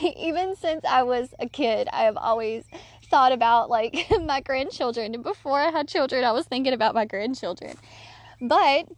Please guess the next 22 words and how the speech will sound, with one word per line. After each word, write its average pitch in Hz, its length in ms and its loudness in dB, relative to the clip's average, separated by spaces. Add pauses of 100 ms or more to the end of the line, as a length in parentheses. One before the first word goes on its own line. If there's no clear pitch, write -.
(440)
how 320 360 2
I 339 140 2
have 359 220 2
a 320 80 2
relationship 311 600 -2
with 311 100 -4
my 294 140 0
children 269 420 -2
now 269 380 0
is 269 140 -2
gonna 240 260 0
affect, 254 460 -2
like, 226 260 0
my 269 220 -2
grandchildren, 233 760 -2
my 214 100 -6
relationship 247 600 -4
with 294 140 -2
my 302 140 0
grandchildren. 240 760 -2
And 233 280 -6
so, 240 460 0